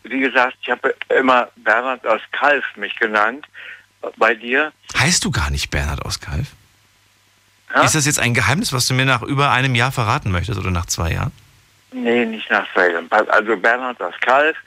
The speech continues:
Speaker 1: erklärt ganz deutlich, dass ich, wenn ich Zeugnisse erhalten habe, natürlich habe ich auch Schule gemacht und alles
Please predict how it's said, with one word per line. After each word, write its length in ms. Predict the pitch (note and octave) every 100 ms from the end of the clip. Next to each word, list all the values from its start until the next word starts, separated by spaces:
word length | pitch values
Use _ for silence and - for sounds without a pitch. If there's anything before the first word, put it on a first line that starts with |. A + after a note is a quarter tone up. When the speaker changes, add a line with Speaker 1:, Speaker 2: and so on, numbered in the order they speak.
| - -
Speaker 1:
erklärt 520 | - A2 - B2+ C3+ B2+ -
ganz 260 | A#2+ A#2+ B2+ -
deutlich, 500 | A2+ A2 A#2 C3+ C#3 - - - _ -
dass 180 | A#2+ C3+ - -
ich, 140 | D3+ - - -
wenn 220 | A2 A#2+ B2+
ich 280 | B2 - - -
Zeugnisse 520 | B2+ C#3+ D3 C3+ B2
erhalten 600 | G2+ F#2+ F2+ G2 G2+ F#2+
habe, 520 | F#2 G2 G2+ C3 D3+ - -
natürlich 520 | A2+ - D3 A#2+ -
habe 200 | G2+ G2+
ich 100 | G2
auch 260 | G#2 G#2 -
Schule 360 | - C3 A#2+
gemacht 420 | A2 G#2+ G#2+ A2 -
und 140 | G2+
alles 220 | F2+ G2